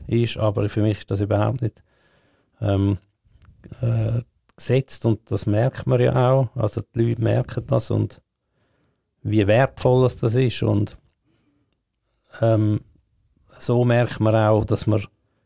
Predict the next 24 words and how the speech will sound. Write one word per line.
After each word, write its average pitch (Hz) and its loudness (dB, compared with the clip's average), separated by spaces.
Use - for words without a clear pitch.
ja 113 0
eigentlich 107 0
auch 113 4
wieder 107 2
kann 104 2
wirklich - -2
dankbar 117 2
sein, 113 2
dass 104 -2
es 101 -4
so 117 0
ist 127 2
und 110 0
das - -6
führt 113 -2
dann 107 0
letztlich 110 0
auch 110 2
wieder 110 0
zu, 110 0
ja, 127 2
ähm, 107 0
zu - -2
diesen 113 2